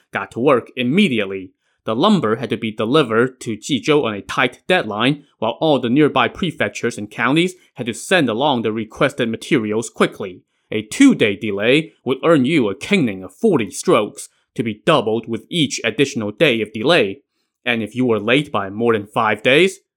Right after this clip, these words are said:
you would be executed. With that kind of draconian deadline hanging over their heads, all the authorities in the region promptly cracked the whip on their civilians, often quite literally. As a result,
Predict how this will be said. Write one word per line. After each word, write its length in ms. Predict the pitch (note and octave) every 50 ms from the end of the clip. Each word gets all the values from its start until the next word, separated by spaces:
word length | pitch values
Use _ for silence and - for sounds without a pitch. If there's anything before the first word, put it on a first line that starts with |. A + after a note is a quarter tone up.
| _ _
you 280 | - A#2+ D3 C#3 A#2+ C3
would 220 | C3 A#2 A#2 G#2+
be 180 | A#2+ B2 B2 - -
executed. 720 | F#3+ F#3+ - - - G#2 - - A2 G2 F#2 F#2 F2+ - _ _ _ _ _ _ _ _ _ _ _ _ _ _ _ _ _ _ _ _
With 240 | - C3+ C3 C3 -
that 240 | F3 G#3+ A#3+ A3+ -
kind 240 | - G#3 G3+ G3+
of 80 | E3+ B2+
draconian 640 | - B2 A2+ - - - F3+ F3+ F3 F3+ F3 D#3+ B2+
deadline 440 | - D#3 D#3+ D3+ A2 G#2+ G#2+ G#2+ G#2+
hanging 320 | - - D3+ C3 A2+ A2+
over 180 | A#2 A#2 A2 A2+
their 120 | G#2+ G2+
heads, 360 | - - D#3 C3 A#2 A#2 A#2 - _ _ _ _ -
all 220 | F3+ G3 F3+ C#3
the 160 | A#2+ B2+ A#2+
authorities 640 | A2 G#2+ - - F#3 D#3+ B2+ A2 - - A2+ G#2+ -
in 60 | A#2
the 80 | A2 G#2+
region 480 | B2+ D#3+ C#3+ - - A2+ A2+ A#2 A#2 -
promptly 400 | - - A3+ A3+ G#3+ - G#3 G#3+
cracked 400 | G#3 - - F#3+ D#3+ D#3 - -
the 80 | E3 C#3
whip 300 | C#3 D#3 C3+ A#2 - - - _ _ _
on 300 | - D3 D3+ C#3 A2+ A2
their 140 | G#2+ A#2 A2+
civilians, 800 | G#2+ - - A2+ G#2+ D3+ D3 A#2+ A2 G2+ F#2+ F2+ F#2 G2+ - - _ _ _ _ _
often 440 | - - G3+ F#3+ - G#3 G3+ G3 F#3+
quite 400 | - - - C#3+ C#3 C#3+ - -
literally. 560 | C3+ C3 A2+ G#2 G2+ F#2 F#2 F2+ F2+ F#2 - _ _ _ _ _ _ _ _ _
As 280 | - G#2+ G#2 G#2 -
a 60 | A#2 A2+
result, 500 | A2+ A2+ - - G#3 E3 C3+ C#3 C#3